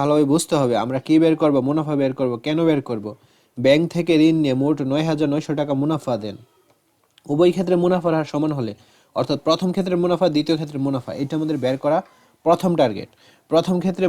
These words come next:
মুনাফা, আমরা আই এর সূত্র কি জানি? সরল মুনাফার I equals to P R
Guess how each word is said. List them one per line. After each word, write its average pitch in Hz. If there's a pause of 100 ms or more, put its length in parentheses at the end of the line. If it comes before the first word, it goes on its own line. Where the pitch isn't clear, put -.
মুনাফা, 143 (360)
আমরা 127 (680)
আই 165
এর 151
সূত্র 165
কি 156
জানি? 139 (300)
সরল 143
মুনাফার 147 (140)
I -
equals 139
to 139
P - (260)
R -